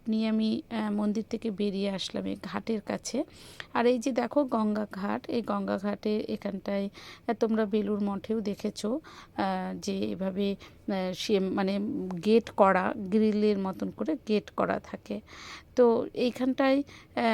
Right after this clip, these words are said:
আহ, মানে যে অনেক আভিজাত্য এবং পুরনো জমিদার বলো বা যাই বলো, তারা থাকতেন এবং, আহ, এখানটায় স্নান করতেন, যাতে বাইরে থেকে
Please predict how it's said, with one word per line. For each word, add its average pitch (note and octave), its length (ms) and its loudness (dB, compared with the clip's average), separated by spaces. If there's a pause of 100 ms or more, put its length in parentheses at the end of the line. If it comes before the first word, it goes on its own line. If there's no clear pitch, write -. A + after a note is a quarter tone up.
(400)
আহ, G#3+ 280 2
মানে A3+ 540 2 (100)
যে A#3 380 6
অনেক B3+ 480 6
আভিজাত্য A#3+ 580 6
এবং C4+ 320 6
পুরনো C4 540 6 (320)
জমিদার A#3 500 6
বলো G#3 360 4
বা - 120 0
যাই G3+ 280 2
বলো, G3+ 280 2
তারা G3 320 0 (160)
থাকতেন G#3 600 0
এবং, G3 440 -2 (380)
আহ, G3 360 2 (120)
এখানটায় G3 400 -2
স্নান A3+ 360 -2
করতেন, C4+ 520 2
যাতে A3 500 0
বাইরে G3 340 2
থেকে B3+ 320 2